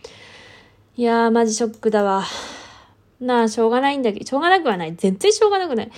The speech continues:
おい、マジでしょうがなくはないぞ。だが、まあ、しかし、諦めて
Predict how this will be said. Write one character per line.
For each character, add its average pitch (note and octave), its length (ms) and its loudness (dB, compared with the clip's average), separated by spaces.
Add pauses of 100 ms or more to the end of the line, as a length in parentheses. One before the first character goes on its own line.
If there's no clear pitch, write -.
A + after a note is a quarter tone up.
(400)
お C4+ 80 -4
い、 - 20 0
マ A3+ 220 2
ジ D4 180 -4
で B3 80 -2
し A3 140 -10
ょ A3 120 0
う A3 40 -4
が A3+ 140 -2
な A#3 100 0
く G#3+ 160 -10
は - 100 -12
な - 140 -12
い - 100 -14
ぞ。 - 460 -12
だ - 100 -8
が、 - 300 -12
ま G#3+ 160 -8
あ、 G#3+ 60 -10
し - 180 -14
か - 140 -14
し、 - 280 -14 (1200)
諦 G#3 360 0
め G3 140 -4
て - 240 -8